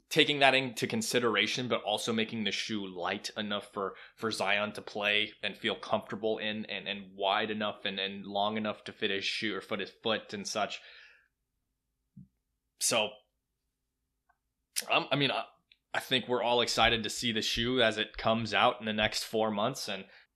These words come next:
I'm sure some of you out there will be <laughs> buying said shoe, and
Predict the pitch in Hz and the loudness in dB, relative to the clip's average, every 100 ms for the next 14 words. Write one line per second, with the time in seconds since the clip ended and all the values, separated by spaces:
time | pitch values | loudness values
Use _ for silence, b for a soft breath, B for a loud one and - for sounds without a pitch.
0 | _ _ _ _ _ _ _ _ _ 104 | _ _ _ _ _ _ _ _ _ -6
1 | 104 - 120 110 - 120 117 107 117 117 | -4 0 4 4 4 4 4 2 4 6
2 | 113 117 117 117 110 107 107 117 127 123 | 6 6 4 4 0 -2 2 4 4 2
3 | 117 131 117 113 - 120 123 117 104 | 0 6 6 6 0 2 4 4 2